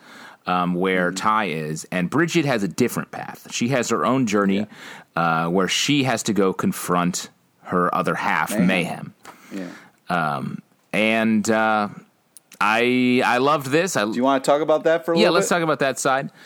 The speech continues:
Speaker 1: So, uh, Bridget goes to meet, uh, Mayhem, and they go into the record store where Mayhem's been sort of, uh, watching. Um, Bridget
Speaker 2: Yeah.
Speaker 1: is in there looking around. She's never seen it before. She gets, gets got by, um, by Mayhem herself.
Speaker 2: Yeah, straight grabs her.
Speaker 1: Straight grabs her.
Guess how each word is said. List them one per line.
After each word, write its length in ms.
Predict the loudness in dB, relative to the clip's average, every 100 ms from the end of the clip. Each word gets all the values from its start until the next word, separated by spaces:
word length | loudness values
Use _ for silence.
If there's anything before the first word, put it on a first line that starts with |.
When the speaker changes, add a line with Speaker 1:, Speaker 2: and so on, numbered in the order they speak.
| -20 -16
Speaker 1:
So, 360 | -2 0 2 0
uh, 260 | 0 0
Bridget 420 | 0 0 0 -2
goes 400 | 2 2 0 -2 -2
to 200 | 0 2
meet, 440 | 2 0 -4 -8 -4
uh, 220 | -2 0
Mayhem, 480 | 0 0 0 -2 -2
and 100 | -2
they 120 | 0
go 100 | 0
into 100 | -2
the 100 | -2
record 320 | -2 -2 -6
store 360 | -6 -4 -2 -2
where 320 | -2 0 0 0
Mayhem's 380 | -2 -2 -4
been 160 | -4 -6
sort 220 | -6 -6
of, 280 | -6 -10 -20 _ -20 -20 -20 _ -12
uh, 180 | -8 -4
watching. 680 | -2 -2 -2 -4 -4 -12 -20 -14
Um, 520 | -10 -8 -6 -6 -8 -14 -18
Bridget 340 | -8 -4 -2 -2
Speaker 2:
Yeah. 60 |
Speaker 1:
is 120 | -2
in 120 | 0 0
there 180 | 0
looking 240 | 0 -2 -2
around. 340 | 0 0 0
She's 140 | -2 -4
never 140 | -4
seen 180 | -6 -6
it 60 |
before. 340 | -8 -4 -2 -2
She 140 | -4
gets, 240 | -4 -6 -10 _ _ _
gets 180 | -6 -6
got 340 | -2 0 0 -2
by, 280 | -2 -2 -2
um, 360 | -4 -4 -4 -4
by 220 | -4 -4
Mayhem 540 | -2 -4 -2 -4 -4
herself. 640 | -6 -10 -6 -6 -6 -10 -20 -12
Speaker 2:
Yeah, 120 | -12
straight 320 | -8 -4 -4
grabs 360 | -2 -2 0 -2
her. 60 | -2
Speaker 1:
Straight 180 | -2
grabs 300 | -2 -8 -12
her. 100 | -20